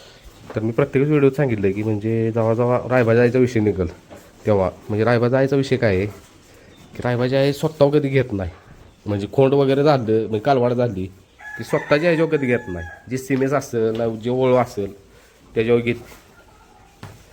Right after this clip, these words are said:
असा विषय. आता रायबा कसा विषय झाला, रायबाच्या आणि रायबाच्या याच्यात लय फरक आहे. फक्त आता रायबाची शिंग रायबाच्या ऐकत होतील असं वाटतंय आम्हाला. हे बघू शकता शिंग,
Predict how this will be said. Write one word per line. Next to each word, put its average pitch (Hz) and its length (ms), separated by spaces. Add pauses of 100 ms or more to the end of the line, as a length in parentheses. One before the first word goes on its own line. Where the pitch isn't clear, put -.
(360)
असा 107 180
विषय. 101 260
आता 98 200
रायबा 117 320
कसा 123 220
विषय 101 220
झाला, 90 220
रायबाच्या 110 400
आणि 120 180
रायबाच्या 110 360
याच्यात 120 420
लय 113 180
फरक 113 260
आहे. 92 160
फक्त - 240
आता 127 180
रायबाची 127 360
शिंग 131 240 (720)
रायबाच्या 117 360
ऐकत 107 220
होतील 98 220 (380)
असं 117 200
वाटतंय 127 380
आम्हाला. 95 300
हे - 280
बघू 98 120
शकता 95 280
शिंग, 95 180